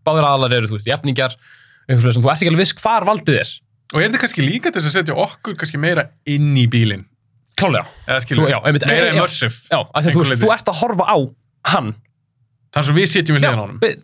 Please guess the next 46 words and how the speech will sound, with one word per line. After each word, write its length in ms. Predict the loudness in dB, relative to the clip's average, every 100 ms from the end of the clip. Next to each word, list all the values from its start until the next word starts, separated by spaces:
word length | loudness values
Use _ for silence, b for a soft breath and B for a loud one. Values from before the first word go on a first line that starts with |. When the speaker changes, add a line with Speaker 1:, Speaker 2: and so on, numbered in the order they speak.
| _
Speaker 1:
nákvæmlega, 260 | -2 0 -2
Speaker 2:
Já, 160 | -2
já, 60 | -2
já. 60 | -2
Speaker 1:
sem 140 | 2
er 60 | 2
náttúrulega 280 | 2 2 2
mjög 120 | 2
svona, 180 | 2 0 -4 b b b b b
hérna, 280 | -2 2 4
immersive. 280 | 4 2 -2
Ég 60 | -4 -2
held 120 | -2
ég, 80 | -2 -2
held 120 | -2
ég 80 | -2
að 60 | -2
skrifa 160 | -2 0
eitthvað 120 | 2
með 80 | 2
þetta 80 |
í 40 | 2
bókinni, 200 | 2 2
góðu. 140 | 2 2
Speaker 2:
Hvað 140 | 0
ertu 120 | 2 2
með 160 | 2 2
í 80 | 0
glósubókinni, 580 | -2 -2 -2 -2 -4 -4
Arnór? 280 | -4 -4 -2
Speaker 1:
Ég 80 | 0
er 40 | 0
með 120 | 2
svo 80 | 2
mikið 180 | 0 0
að 40 |
drasla 220 | -2 0
hérna, 80 | -2
sko. 140 | 0 -2 -4
Speaker 2:
<laughs> 140 | -8
Speaker 1:
Úff, 140 | -8 -8
maður. 220 | -8 -8 -10 B B B -2
Ég, 120 | 0
sko, 160 | 2 2 2
ok, 120 | -2 -4 -6 _ _ -4
einmitt, 260 | -2 -2